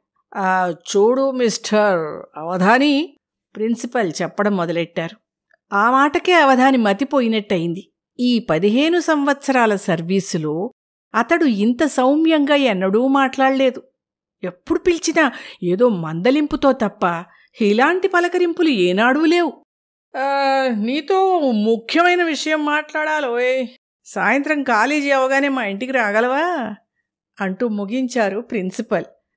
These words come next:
నల్లటి మీసాలతో, పెద్ద పెద్ద కళ్ళకి అంతకంటే పెద్ద కళ్ళజోడుతో,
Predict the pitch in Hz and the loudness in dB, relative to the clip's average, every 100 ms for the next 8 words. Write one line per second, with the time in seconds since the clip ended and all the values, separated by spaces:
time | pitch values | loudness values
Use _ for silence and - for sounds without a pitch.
0 | - 196 196 185 214 208 190 180 185 - | -12 -4 -2 0 0 0 -2 -2 -4 -2
1 | 202 165 160 160 _ _ - 185 214 214 | 0 0 -4 -14 _ _ -12 -8 -4 -4
2 | 214 226 254 240 190 214 - 185 196 - | -4 -4 -2 0 0 -2 -4 -8 -10 -16
3 | _ _ 175 190 240 247 254 277 277 277 | _ _ -14 -10 -6 -4 0 2 2 2
4 | 247 240 233 180 196 208 208 185 202 | 0 -2 -2 0 0 2 0 -2 -10